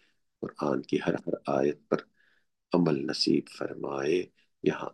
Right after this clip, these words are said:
आके आज का सबक मुकम्मल होता है। दुआ कर लीजिए। अल्हम्दुलिल्लाहि रब्बिल आलमीन, अस्सलातु वस्सलामु अला सय्यिदिल अंबिया वल मुरसलीन। अल्लाहुम्मा इन्ना नस्अलुका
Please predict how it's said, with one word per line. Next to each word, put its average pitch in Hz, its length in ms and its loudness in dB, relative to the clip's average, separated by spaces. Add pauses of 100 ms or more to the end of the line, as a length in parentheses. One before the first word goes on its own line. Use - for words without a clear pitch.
आके - 220 -2
आज - 220 -6
का - 120 -14
सबक - 360 -6
मुकम्मल 82 400 4
होता 85 240 4 (100)
है। - 80 2 (480)
दुआ - 260 0 (100)
कर - 80 -10
लीजिए। - 320 -12 (800)
अल्हम्दुलिल्लाहि 95 840 8
रब्बिल 95 240 4
आलमीन, 95 500 6 (540)
अस्सलातु 104 540 8
वस्सलामु 95 540 10 (120)
अला 92 220 6
सय्यिदिल 85 420 4
अंबिया 87 360 2 (120)
वल 82 220 0
मुरसलीन। 98 520 4 (560)
अल्लाहुम्मा 98 560 8
इन्ना 98 340 10
नस्अलुका 98 720 4